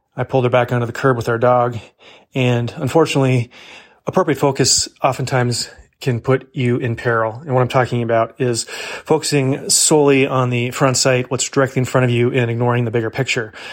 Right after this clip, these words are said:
What happened was we were just taking a short walk with our dog across the street.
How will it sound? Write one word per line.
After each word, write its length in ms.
What 180
happened 380
was 400
we 60
were 100
just 160
taking 200
a 40
short 240
walk 200
with 140
our 80
dog 300
across 360
the 80
street. 460